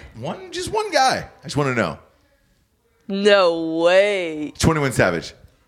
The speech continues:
Speaker 2: No.
Speaker 1: No.
Speaker 2: You'll never guess.
Speaker 1: I would never guess in a million years.
Speaker 2: Mm-mm.
Speaker 1: Why is that?
Speaker 2: 'Cause, 'cause.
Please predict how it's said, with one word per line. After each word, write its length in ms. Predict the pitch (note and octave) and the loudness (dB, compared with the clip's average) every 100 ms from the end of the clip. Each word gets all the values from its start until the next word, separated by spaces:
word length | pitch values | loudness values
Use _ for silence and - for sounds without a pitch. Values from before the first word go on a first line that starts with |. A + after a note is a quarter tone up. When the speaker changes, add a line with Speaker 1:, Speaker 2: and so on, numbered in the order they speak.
| _ _ - | _ _ -12
Speaker 2:
No. 800 | E3+ E3+ D#3+ D3+ C#3 C3+ C3+ A2+ | -6 -4 -4 -4 -6 -8 -8 -6
Speaker 1:
No. 320 | D#2+ E2 D2+ | -2 0 2
Speaker 2:
You'll 120 | C4 E4 | 2 4
never 200 | E4+ A3+ | 2 2
guess. 400 | A#3 G#3 - - | -2 -4 -6 -6
Speaker 1:
I 560 | - - - - A#3+ | -4 -8 -12 -6 2
would 100 | A#2 | 2
never 200 | B2+ A#2 | 2 -2
guess 220 | A#2 A2+ A#2 | 0 0 -2
in 60 | |
a 40 | G#2 | -2
million 240 | G#2 G2+ | 0 0
years. 260 | G2+ C3 B2+ | -2 -4 -4
Speaker 2:
Mm-mm. 320 | A2+ E3+ F#2+ - | -6 -6 -10 -2
Speaker 1:
Why 180 | A2 G#2+ | 0 0
is 140 | G2+ | -2
that? 220 | F#2 D2+ - - _ _ - - - - _ - _ _ _ _ | -6 -8 -12 -20 _ _ -20 -20 -20 -20 _ -20 _ _ _ _
Speaker 2:
'Cause, 340 | - C#4 A3 - - _ _ _ _ _ _ - | 0 0 0 -6 -14 _ _ _ _ _ _ -8
'cause. 560 | - A3+ F#3+ G#3+ - | 0 2 2 0 -6